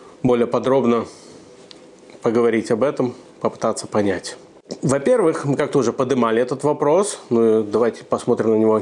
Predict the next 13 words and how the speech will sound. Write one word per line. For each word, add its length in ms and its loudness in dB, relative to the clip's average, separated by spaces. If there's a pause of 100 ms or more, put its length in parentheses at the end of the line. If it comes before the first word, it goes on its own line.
немножко 320 0
с 60 -2
другой 260 0
стороны. 480 0 (460)
Человек 280 -2
может 180 -2
сказать, 420 0 (1040)
сказать 460 0
себе, 540 0
задать 320 -2
вопрос 300 -2
себе: 180 -2
«Зачем? 420 -2